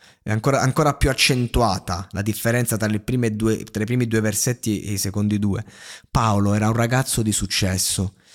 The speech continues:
il suo lavoro gli è stato imposto. Voleva costruire un'astronave.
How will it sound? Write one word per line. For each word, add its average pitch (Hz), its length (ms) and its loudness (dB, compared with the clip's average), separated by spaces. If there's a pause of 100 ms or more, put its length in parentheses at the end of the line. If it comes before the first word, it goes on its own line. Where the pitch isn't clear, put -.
(160)
il 117 160 0
suo 135 280 2
lavoro 101 640 0
gli 107 140 -4
è 107 40 0
stato 110 360 -2
imposto. 95 760 -4 (1040)
Voleva 117 420 4
costruire 110 520 0
un'astronave. 95 920 -2